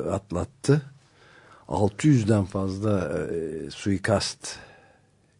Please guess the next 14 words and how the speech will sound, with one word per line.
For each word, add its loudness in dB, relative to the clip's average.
gerçekleşti. -4
Onları 2
da 0
atlattı. -4
Çoğunun 2
C -6
I 0
A 0
tarafından -4
yapıldı. -2
Ve 6
yani, 4
e, 2
bütün 0